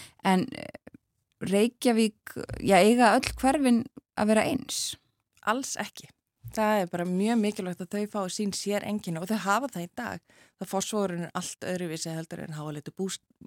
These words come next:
Speaker 2: hérna, bústaðir og Breiðholtið er öðruvísi heldur en miðbærinn. Þú
Speaker 1: Mm.
Speaker 2: veist, þetta eru alveg,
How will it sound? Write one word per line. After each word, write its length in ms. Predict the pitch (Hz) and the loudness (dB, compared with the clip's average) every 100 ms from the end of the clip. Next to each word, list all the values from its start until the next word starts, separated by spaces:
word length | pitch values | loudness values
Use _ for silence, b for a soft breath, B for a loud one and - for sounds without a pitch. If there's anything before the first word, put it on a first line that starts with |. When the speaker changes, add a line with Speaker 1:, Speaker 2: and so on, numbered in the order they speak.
| - | -12
Speaker 2:
hérna, 280 | 170 160 160 | -8 -8 -6
bústaðir 500 | 196 196 170 160 - b b b b b b | -6 -4 -4 -6 -8 b b b b b b
og 260 | 165 156 - | -2 -2 -2
Breiðholtið 600 | 160 185 190 170 175 160 | -2 -2 -2 -6 -4 -6
er 100 | 160 | -2
öðruvísi 480 | 175 175 165 - 165 | -4 -4 -6 -6 -6
heldur 240 | 165 170 | -6 -6
en 120 | 170 | -4
miðbærinn. 480 | 196 247 170 147 151 | 0 0 0 -6 -8
Þú 20 | 185 | -6
Speaker 1:
Mm. 60 | |
Speaker 2:
veist, 140 | 170 147 | -6 -6
þetta 180 | 175 190 | -6 -4
eru 120 | 190 | -4
alveg, 300 | 175 175 170 | -2 -2 -4